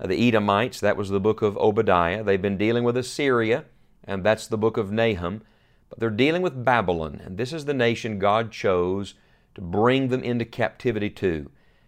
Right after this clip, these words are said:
And that's the nation that Habakkuk has in view. That's the circumstance that is in the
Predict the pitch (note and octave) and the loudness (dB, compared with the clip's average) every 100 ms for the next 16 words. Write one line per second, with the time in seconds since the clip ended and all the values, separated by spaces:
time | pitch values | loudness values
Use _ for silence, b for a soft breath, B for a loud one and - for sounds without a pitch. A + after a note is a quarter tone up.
0 | - F2 A2 C3+ - B2+ C3 D3+ B2 G2 | -14 2 4 4 0 0 2 2 0 -4
1 | F#2 G2+ G2+ F#2+ G#2+ B2 A2+ G2+ A#2 G#2+ | -2 -2 0 0 0 0 -4 -4 -4 -2
2 | G2+ G2 F2 G#2 F#2 D#2 F#2+ A2 - A2+ | -2 -4 -2 -2 -2 -2 -4 -6 -8 -6
3 | - D3 C3 A2 - F#2+ E2+ - - G2+ | -4 -2 -2 -6 -4 -4 -4 -8 -4 0
4 | G2 F#2 b b b A#2 A2 | 2 0 b b b -2 0